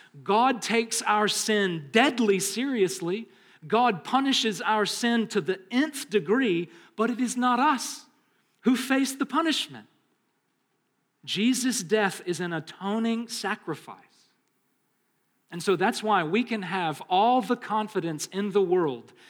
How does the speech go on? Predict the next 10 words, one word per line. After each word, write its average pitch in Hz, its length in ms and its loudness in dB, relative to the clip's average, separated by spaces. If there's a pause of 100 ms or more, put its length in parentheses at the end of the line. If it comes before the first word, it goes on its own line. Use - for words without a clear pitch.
(140)
that 165 200 -2
when 170 280 -2
we 240 200 2
stand 226 600 -2
before 202 360 2
the 156 140 0
bar 202 500 2
of 196 420 -2
God's 185 360 -2
judgment, 151 560 -2